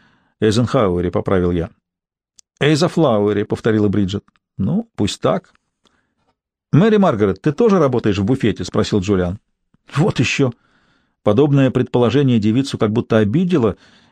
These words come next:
невзирая на присутствие подруги. «Я младший помощник кассира в отделе обмена валюты в Ирландском банке, что на площади Колледж-Грин». «Не может быть!» «Может». «Да ну, заливаешь».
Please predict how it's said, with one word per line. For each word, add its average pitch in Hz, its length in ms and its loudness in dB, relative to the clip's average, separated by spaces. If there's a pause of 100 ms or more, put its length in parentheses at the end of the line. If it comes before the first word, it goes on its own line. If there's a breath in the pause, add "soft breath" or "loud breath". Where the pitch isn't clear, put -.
невзирая 104 500 2
на 104 100 0
присутствие 110 460 -2
подруги. 104 480 -2 (880)
«Я 139 280 2
младший 160 360 2
помощник 139 460 0
кассира 139 560 -2 (360)
в 117 120 0
отделе 131 420 2
обмена 156 360 2
валюты 170 400 2
в 139 60 2
Ирландском 180 520 2
банке, 123 400 -2 (480 soft breath)
что - 200 -2
на 135 100 2
площади 165 400 2
Колледж-Грин». 98 600 -2 (840)
«Не 101 280 2
может 185 400 4
быть!» 175 460 0 (260)
«Может». 165 420 0 (140)
«Да 226 340 0
ну, 226 200 2
заливаешь». 165 640 0